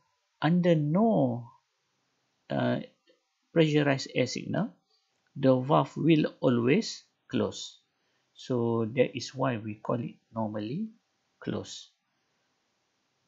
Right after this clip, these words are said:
The left, uh, diagram shows the opposite, which is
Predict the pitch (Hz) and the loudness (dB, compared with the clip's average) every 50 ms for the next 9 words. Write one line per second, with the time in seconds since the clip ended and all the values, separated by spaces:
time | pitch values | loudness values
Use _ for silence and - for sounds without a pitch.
0 | _ _ _ _ _ _ _ _ _ - 196 170 170 165 - 113 110 113 117 139 | _ _ _ _ _ _ _ _ _ -20 -18 -14 -10 -6 -4 -2 -2 0 2 2
1 | 180 214 202 - - - - - - - - - 165 143 123 123 120 113 110 123 | 2 2 0 -4 -10 -20 -20 -20 -20 -20 -12 -8 -6 -4 -2 -2 -2 -2 0 2
2 | 131 139 127 - 156 156 147 147 143 - 151 135 131 123 - - - 123 - - | 2 2 2 0 0 0 0 -2 -2 0 2 2 2 0 -2 -4 -4 -4 -2 -2
3 | - 110 - - - 107 - 120 - - - _ _ _ - 110 104 - - 135 | -6 -8 -8 -8 -8 -8 -6 -8 -10 -12 -14 _ _ _ -10 -10 -10 -4 -2 -2
4 | 127 117 - - - | -2 -2 -4 -10 -14